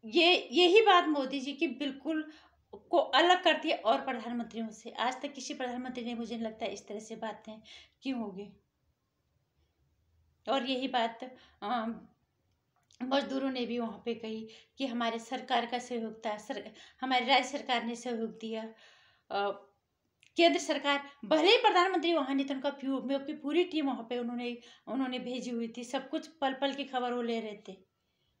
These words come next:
लेकिन हर चीज़ में राजनीति करना, लोगों की मौत पे भी राजनीति करना, मैं तो ये सोच रही हूँ कि वो लोग जो चाह रहे थे कि वो लोग, कुछ लोग वहाँ पे, वो वहाँ से जिंदा न आए और हम राजनीति करें और हम जीते, हम, अ,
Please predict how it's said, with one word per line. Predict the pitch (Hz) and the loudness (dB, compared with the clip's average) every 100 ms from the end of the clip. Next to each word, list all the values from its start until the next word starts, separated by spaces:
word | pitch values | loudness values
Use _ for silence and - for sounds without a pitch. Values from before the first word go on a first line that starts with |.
| _ _ _ _ _ _ _ _ - - | _ _ _ _ _ _ _ _ -20 -4
लेकिन | 269 285 277 | -2 0 0
हर | 302 320 | 2 2
चीज़ | - 330 294 269 | 2 -2 0 2
में | 294 | 6
राजनीति | 269 254 262 285 - | 6 4 2 -4 0
करना, | 262 269 240 | 0 0 -2
लोगों | 277 277 302 | 0 0 0
की | 330 | 0
मौत | 294 269 285 285 320 311 - - _ | 2 2 2 0 -2 -2 -16 -20 _
पे | 294 294 | 0 2
भी | 311 311 | 2 4
राजनीति | 285 262 262 285 311 | 6 6 4 -2 0
करना, | 294 | 2
मैं | 294 294 | 2 2
तो | 330 | 2
ये | 311 | 2
सोच | 320 311 302 | 2 -2 0
रही | 302 | -2
हूँ | |
कि | 320 | 2
वो | 226 311 | 4 4
लोग | 302 302 277 | 4 0 0
जो | 320 | -2
चाह | 320 285 320 | 0 4 6
रहे | 330 | 6
थे | 320 302 | 4 -6
कि | 285 | -4
वो | 285 262 | -2 0
लोग, | 269 269 | -2 -4
कुछ | 294 - | -10 -10
लोग | 247 254 | -8 -6
वहाँ | 240 226 | -8 -8
पे, | 262 254 - - - | -8 -8 -14 -16 0
वो | 285 | 4
वहाँ | 302 277 | 4 2
से | 277 | -4
जिंदा | 233 254 254 | -6 -4 -2
न | 262 | 0
आए | 233 | 0
और | 254 | -2
हम | 208 233 | -4 -4
राजनीति | 233 214 233 240 - | -2 -2 -6 -10 -4
करें | 233 254 | 0 0
और | 240 | -2
हम | 233 247 | -4 -6
जीते, | 185 190 262 208 | -8 -10 -6 -6
हम, | 214 269 285 - - - | -4 -6 -8 -14 -16 -6
अ, | 220 240 | -2 -2